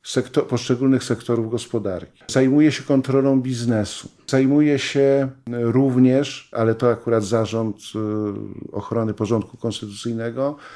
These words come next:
zajmuje się ludźmi, którym się ta władza nie podoba. Mówiliśmy o wojsku. F S B kontroluje nie tylko wojsko, ale również patrzy na ręce funkcjonariuszom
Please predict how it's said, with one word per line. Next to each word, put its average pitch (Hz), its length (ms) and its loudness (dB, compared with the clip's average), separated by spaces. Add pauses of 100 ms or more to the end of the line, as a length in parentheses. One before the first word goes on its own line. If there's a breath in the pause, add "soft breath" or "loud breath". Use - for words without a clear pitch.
(180 loud breath)
zajmuje 117 640 2
się 117 440 -4 (280)
ludźmi, 113 480 0
którym 113 280 -4
się 113 140 -4
ta 113 140 -4
władza 110 320 -2
nie 113 120 0
podoba. 131 480 2 (120)
Mówiliśmy 131 520 0
o 147 120 4
wojsku. 147 520 2 (240)
F 127 160 -4
S 117 120 -2
B 123 120 0
kontroluje 131 640 2
nie 151 120 2
tylko 180 540 0
wojsko, 104 420 0
ale 131 200 4
również 120 460 2
patrzy - 360 -2
na 120 160 0
ręce 117 320 -2
funkcjonariuszom 117 960 -2